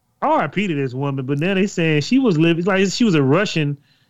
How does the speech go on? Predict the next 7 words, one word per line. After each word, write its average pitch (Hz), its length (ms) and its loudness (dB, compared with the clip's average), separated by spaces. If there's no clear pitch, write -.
I 131 80 -6
guess 160 200 -2
a 127 60 -6
Russian, 139 360 -4
uh, 131 280 -2
influencer 131 600 -4
too, 143 280 0